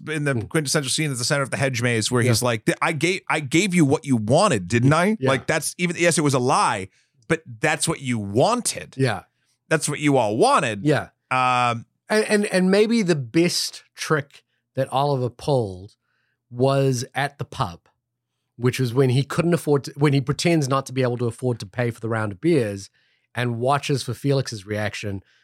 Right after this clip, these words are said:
Speaker 2: which is Felix comes over and pays and then shrugs it off like, "Don't know what you're talking about, mate." You know, like, which, which is a demonstration of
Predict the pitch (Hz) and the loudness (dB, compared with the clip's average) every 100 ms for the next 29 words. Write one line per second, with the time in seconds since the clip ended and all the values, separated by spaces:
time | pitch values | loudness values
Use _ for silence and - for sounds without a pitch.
0 | _ 117 117 123 113 110 95 156 147 143 | _ -4 -2 0 2 0 -2 0 0 0
1 | - 127 123 113 107 104 131 117 107 101 | -2 0 0 -2 -4 -4 -2 -2 -2 -6
2 | - _ _ 120 117 107 - 135 117 123 | -14 _ _ -2 0 0 -2 -2 -2 -2
3 | 120 - 117 110 - _ 127 117 110 101 | -2 -2 -4 -6 -8 _ -2 -2 -4 -6
4 | 113 107 98 95 92 92 104 117 131 117 | -6 -6 -6 -8 -12 -10 -4 0 0 0
5 | - - _ _ 151 156 - - 165 139 | -4 -16 _ _ 0 0 -2 0 0 2
6 | 143 160 180 165 165 160 - 147 131 104 | 2 2 2 2 2 0 0 0 0 -4